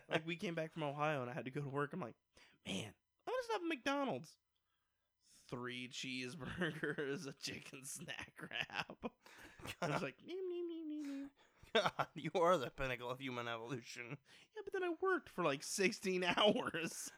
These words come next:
Speaker 2: True enough.
Speaker 1: And let me tell you, eating anything at two A M before the cafeteria closes is never a good idea. Because you get the, that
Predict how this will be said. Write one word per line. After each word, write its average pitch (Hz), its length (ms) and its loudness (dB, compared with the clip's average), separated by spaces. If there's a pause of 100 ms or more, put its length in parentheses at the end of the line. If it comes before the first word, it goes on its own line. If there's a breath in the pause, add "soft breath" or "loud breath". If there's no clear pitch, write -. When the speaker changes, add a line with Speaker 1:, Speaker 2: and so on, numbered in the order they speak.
Speaker 2:
True 160 360 6
enough. 123 220 0 (720 loud breath)
Speaker 1:
And 180 100 2
let 214 80 4
me 226 60 4
tell 208 200 2
you, 110 140 -2 (560)
eating 226 440 2 (120)
anything 160 540 2
at 135 80 -2 (120)
two 135 240 4
A 135 60 4
M 131 500 -2 (200)
before 131 260 -4
the 120 100 -4
cafeteria 120 540 -4
closes 127 600 -2 (260 soft breath)
is 120 240 -4
never 117 500 -2
a 110 80 -4
good 113 240 -4
idea. 113 440 -6 (920 soft breath)
Because 151 300 2
you 156 120 2
get 147 180 0
the, 135 180 0
that 131 160 -2